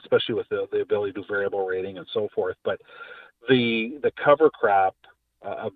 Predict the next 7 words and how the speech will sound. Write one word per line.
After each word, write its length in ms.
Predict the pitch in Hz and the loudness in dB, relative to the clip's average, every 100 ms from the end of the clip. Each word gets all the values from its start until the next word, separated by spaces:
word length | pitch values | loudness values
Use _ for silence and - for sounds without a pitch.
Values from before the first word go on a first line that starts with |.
| - | 2
ability 640 | 117 117 113 - 107 98 | 4 6 4 0 -8 -6
and, 180 | 95 90 | -8 -8
and 240 | 95 101 95 | -14 -14 -6
having 280 | 113 113 104 | -4 -4 -8
that 140 | 95 - | -12 -6
flexibility 840 | 110 - 104 98 104 104 95 90 - _ _ - | -6 -6 -8 -4 -4 -2 -6 -8 -16 _ _ 0
has 340 | 113 104 98 | 0 2 -2